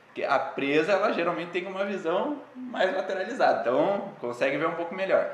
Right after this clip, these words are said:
Mas, por base, a gente vai olhar sempre a função. Ah, eu tô com problema no estômago. Qual é a função do estômago? A função do estômago é digerir o alimento. Então a gente vai olhar pra função dele.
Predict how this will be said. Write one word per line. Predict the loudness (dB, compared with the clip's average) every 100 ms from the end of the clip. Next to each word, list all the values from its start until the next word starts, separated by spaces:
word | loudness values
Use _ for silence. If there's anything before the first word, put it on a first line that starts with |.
| -10 -18 0
Mas, | 2 2 -2 -8 -18 -20 -8
por | -2
base, | 4 8 6 6 -4 -10 -18 -20 -8
a | -6
gente | -6 -4
vai | -2
olhar | 0 0 0
sempre | -2 -6 -8 -6 -4
a | -4
função. | -4 -8 0 2 2 0
Ah, | 2 4 2 -2
eu | -6
tô | -2 -2
com |
problema | -2 -4 0 -2
no | -2
estômago. | -2 2 2 2 -6 -12 -20 -20 _ _ _
Qual | -2
é | 0
a | 0
função | -2 -2 0 0
do | -2
estômago? | -4 -6 -6 -14 -18 -20 -20
A | -16
função | -14 -10 -8
do | -8
estômago | -6 -4 -4 -4
é | -6 -6
digerir | -4 0 0 0
o |
alimento. | 0 2 0 0 -6 -18 -20 -12
Então | -8
a |
gente | -8 -6
vai | 0
olhar | 2 2
pra | 0
função | -4 -8 -8 -6 -6
dele. | -2 -2